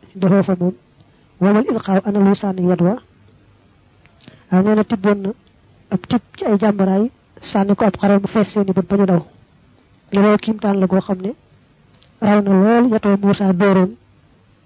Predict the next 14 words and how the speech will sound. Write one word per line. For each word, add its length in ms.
muy 140
soppi 240
ko 120
jaan, 200
ak 160
nam 160
ko 100
sànnee 460
moom 180
yatoo 240
mu 80
soppi 220
ko 100
jaan. 180